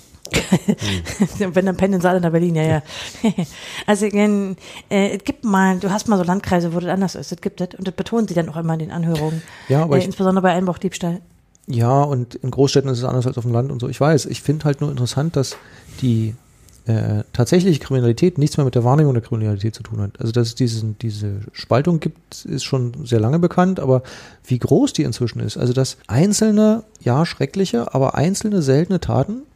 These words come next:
Speaker 2: terroristische Attentate, zur Begründung dienen, um die gesamte Rechtsstruktur umzubauen,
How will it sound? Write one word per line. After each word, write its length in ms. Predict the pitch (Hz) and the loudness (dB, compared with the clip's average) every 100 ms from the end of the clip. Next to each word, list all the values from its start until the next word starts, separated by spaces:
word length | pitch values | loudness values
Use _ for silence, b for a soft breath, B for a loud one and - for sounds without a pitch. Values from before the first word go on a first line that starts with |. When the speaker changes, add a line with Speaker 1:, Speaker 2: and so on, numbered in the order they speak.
| _ _ | _ _
Speaker 2:
terroristische 500 | - 117 117 - 117 | -2 0 0 -4 -6
Attentate, 560 | 117 151 170 185 262 254 b b b b b | -6 -4 -2 -2 -4 -10 b b b b b
zur 200 | - 131 | -2 0
Begründung 480 | 120 135 240 240 143 | 2 2 4 2 2
dienen, 320 | 143 151 185 202 | 0 0 0 -4
um 320 | - 139 143 151 b b _ - | -2 -2 -2 -8 b b _ -4
die 240 | 131 127 - _ _ _ | -2 -4 -8 _ _ _
gesamte 880 | 135 113 117 196 294 - 247 220 214 _ _ _ _ - - | -2 0 0 0 -2 2 2 2 0 _ _ _ _ -14 -6
Rechtsstruktur 600 | 196 - - - - 156 | -4 -4 -8 -8 0 2
umzubauen, 500 | 135 127 120 110 104 | 2 0 -2 -2 0